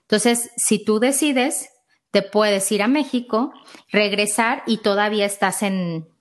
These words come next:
en semanas aptas para, para terminar tu, tu embarazo. Y yo, "No, ¿cómo creo?". O sea, mientras más avanzado, pues, n-, pues creo que es más dolor.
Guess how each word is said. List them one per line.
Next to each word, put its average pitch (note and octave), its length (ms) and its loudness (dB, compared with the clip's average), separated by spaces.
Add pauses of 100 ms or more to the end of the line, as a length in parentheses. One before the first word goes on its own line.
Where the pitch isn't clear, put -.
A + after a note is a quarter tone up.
(100)
en G3 180 0
semanas F#3 640 0
aptas - 520 -2
para, D3+ 500 -2 (340)
para F3 220 0
terminar E3+ 560 -2
tu, E3+ 400 -2 (800)
tu F#3 140 2
embarazo. F3+ 560 0
Y D#3 120 0
yo, D3+ 260 -2
"No, E3+ 460 0
¿cómo D#3 340 0
creo?". F#3+ 280 0
O E3 40 -4
sea, D#3+ 160 -2
mientras D#3 420 0
más D#3+ 260 0
avanzado, F#3+ 720 0 (520)
pues, F#3 300 4
n-, F#3 260 -2 (360)
pues F#3 240 0
creo F#3 240 2
que - 120 0
es G#3+ 100 -4
más F#3+ 420 0
dolor. F#3+ 600 0